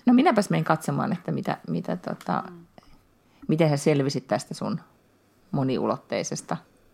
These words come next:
Speaker 1: haastattelija-,
Speaker 2: Niin.
Speaker 1: ju-, toimittaja tehtävästäsi.
Speaker 2: Tehtävästäni.
Speaker 1: Kyllä. Mutta tota, mut tommosethan, eikö ne ole tavallaan myös aika kivoja, kun sä oot tehnyt noin paljon noita esiintymishommia,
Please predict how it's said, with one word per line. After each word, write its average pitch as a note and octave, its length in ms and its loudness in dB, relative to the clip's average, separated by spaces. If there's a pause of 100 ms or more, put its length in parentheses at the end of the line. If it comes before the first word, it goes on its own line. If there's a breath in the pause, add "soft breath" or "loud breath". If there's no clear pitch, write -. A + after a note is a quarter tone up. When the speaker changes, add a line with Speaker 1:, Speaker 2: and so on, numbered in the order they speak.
(140)
Speaker 1:
haastattelija-, - 840 -4 (380)
Speaker 2:
Niin. D#3+ 200 -20 (560)
Speaker 1:
ju-, - 320 -12
toimittaja - 720 -6
tehtävästäsi. - 480 -6 (200)
Speaker 2:
Tehtävästäni. F3 180 -12
Speaker 1:
Kyllä. F#3 320 -4 (760 loud breath)
Mutta D#3 360 4
tota, D3 520 2 (880)
mut - 140 -4
tommosethan, A3 540 4
eikö G3 200 0
ne - 40 0
ole C#4 60 2
tavallaan D#4 340 2
myös A#3 160 4
aika B3 160 2
kivoja, G#3+ 460 2
kun E3 100 -4
sä G3+ 100 0
oot G#3 100 -4
tehnyt F#3+ 280 2
noin C#3 200 -2
paljon C3 280 0
noita A#2 160 -2
esiintymishommia, C3+ 880 -4